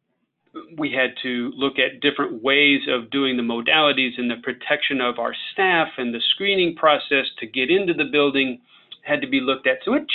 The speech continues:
changed a lot of how we approach it. But for, for example, the operating room, we started with, with general surgery and some other smaller surgeries before we opened the aperture to take in more complex orthos and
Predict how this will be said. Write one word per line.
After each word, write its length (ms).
changed 420
a 40
lot 300
of 80
how 220
we 140
approach 460
it. 140
But 260
for, 400
for 120
example, 520
the 80
operating 560
room, 320
we 260
started 420
with, 140
with 140
general 400
surgery 540
and 180
some 140
other 240
smaller 400
surgeries 400
before 340
we 140
opened 420
the 60
aperture 540
to 100
take 220
in 200
more 260
complex 580
orthos 720
and 140